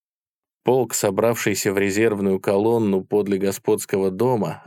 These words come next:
ожидал его хмурый и недовольный. Казаки сидели, нахохлившись и опустив головы. Им обидно было, и они до глубины сердца чувствовали вину своего командира. "Третья и четвёртая сотни в лаву на Сталин! Рысью!" —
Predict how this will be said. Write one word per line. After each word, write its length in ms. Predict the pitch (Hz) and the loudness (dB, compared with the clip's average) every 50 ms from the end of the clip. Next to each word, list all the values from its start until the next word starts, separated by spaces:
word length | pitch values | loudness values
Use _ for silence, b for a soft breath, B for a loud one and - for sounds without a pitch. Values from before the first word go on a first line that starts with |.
| - | -8
ожидал 380 | - 98 95 101 101 143 143 135 | -6 -4 -2 -2 0 0 0 0
его 220 | 120 110 107 104 | 0 0 0 0
хмурый 580 | 98 - - 101 104 110 107 104 104 104 101 - _ _ _ | -2 -2 -4 -4 -2 0 0 0 -2 -2 -6 -8 _ _ _
и 120 | - 101 95 | -6 -4 -2
недовольный. 760 | 95 98 92 104 104 101 95 92 85 85 80 80 76 - - _ _ _ _ _ _ _ _ _ _ - | -2 -2 0 0 -2 -2 -2 -6 -8 -8 -10 -14 -14 -16 -20 _ _ _ _ _ _ _ _ _ _ -4
Казаки 440 | - 98 95 101 104 98 - 156 156 | -2 0 2 2 0 2 2 0 0
сидели, 400 | 151 - 117 104 123 143 139 127 | 2 0 0 0 2 2 2 4
нахохлившись 840 | 113 107 95 - 143 151 147 151 143 139 127 - - 139 117 - | 2 2 2 2 0 0 2 2 0 -2 0 0 0 0 0 -2
и 100 | - - | -2 0
опустив 540 | 107 98 90 - 110 95 - - 107 107 101 | 0 0 0 -2 -4 -4 -4 -2 -4 -4 -4
головы. 480 | 98 104 92 90 85 82 - 64 - - _ _ _ _ _ _ _ | -2 -2 -2 -2 -2 -4 -6 -8 -10 -12 _ _ _ _ _ _ _
Им 220 | - - 117 127 139 | 0 0 2 2 2
обидно 520 | 143 143 139 147 185 190 156 123 110 101 | 2 2 2 0 0 0 2 2 0 0
было, 340 | 90 80 92 87 87 82 - - - - | 0 -2 -6 -8 -8 -10 -12 -12 -12 -6
и 100 | - 107 | -2 0
они 240 | 123 135 147 165 165 | 2 2 4 2 2
до 160 | 151 135 143 | 2 2 0
глубины 480 | 131 135 139 143 135 143 165 214 220 | 0 0 0 0 0 0 0 0 0
сердца 520 | 190 151 - - 170 156 - - - 101 87 | 0 0 0 0 2 0 0 0 -2 -4 -2
чувствовали 540 | - - - 120 - - - 104 101 101 95 | -2 -2 -2 -2 -2 -2 -2 0 0 0 0
вину 280 | 92 98 92 95 104 | 0 0 0 0 -2
своего 360 | 101 - 98 95 92 90 92 | -2 -2 0 0 2 2 0
командира. 680 | 92 - - 92 95 95 98 95 90 85 78 71 - - - _ _ _ _ _ _ _ _ _ _ _ | -2 0 0 0 0 0 0 -2 -2 -4 -6 -6 -8 -10 -16 _ _ _ _ _ _ _ _ _ _ _
"Третья 340 | - 101 107 123 127 117 131 | 0 2 4 4 4 2 2
и 40 | 127 | 2
четвёртая 540 | 113 123 117 117 131 135 127 - 135 131 120 | 2 0 2 2 2 2 2 2 2 2 2
сотни 340 | - - 139 131 127 - 131 | 4 2 2 2 2 0 0
в 140 | 120 - | 2 2
лаву 320 | 117 120 135 139 135 139 139 | 2 4 4 4 2 2 2
на 100 | 135 127 | 2 0
Сталин! 400 | 127 - - 135 131 135 131 127 | 0 2 2 4 4 4 4 4
Рысью!" — 640 | 135 151 170 170 151 - 147 139 131 113 92 90 - | 4 4 4 4 4 4 4 4 4 2 2 0 -4